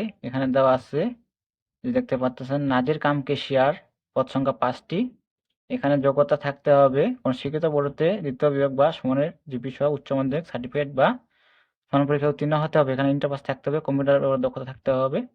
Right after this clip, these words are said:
তো এখানে, আহ, পাঁচ নং পদে বলা আছে সার্টিফিকেট সহকারী, পদ সংখ্যা পাঁচটি। এখানে উচ্চ মাধ্যমিক পাস থাকতে হবে, কম্পিউটার দক্ষতা থাকতে হবে। চার নং পদে বলা আছে সার্টিফিকেট পেশকার পাঁচজন। এখানে,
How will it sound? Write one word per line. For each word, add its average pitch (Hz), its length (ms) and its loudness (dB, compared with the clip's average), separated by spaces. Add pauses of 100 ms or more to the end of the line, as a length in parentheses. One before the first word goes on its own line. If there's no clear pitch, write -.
(880)
তো - 60 -6
এখানে, 143 340 2 (300)
আহ, 135 340 0 (520)
পাঁচ 147 160 4
নং 156 160 0
পদে 151 200 0
বলা 143 180 4
আছে 143 160 0
সার্টিফিকেট 151 520 -4
সহকারী, 139 460 2 (200)
পদ 135 160 -2
সংখ্যা 131 240 -2
পাঁচটি। - 440 -2 (720)
এখানে 135 320 2 (800)
উচ্চ 131 220 -6
মাধ্যমিক 147 280 2
পাস 139 200 0
থাকতে 135 300 -2
হবে, 131 320 -2
কম্পিউটার 135 320 -2
দক্ষতা 127 240 2
থাকতে 123 280 -6
হবে। 117 240 -2 (720)
চার 135 140 0
নং 147 140 2
পদে 143 220 6
বলা 143 180 6
আছে 135 120 0
সার্টিফিকেট 147 540 -2
পেশকার 143 460 0 (160)
পাঁচজন। 123 460 2 (320)
এখানে, 131 300 -2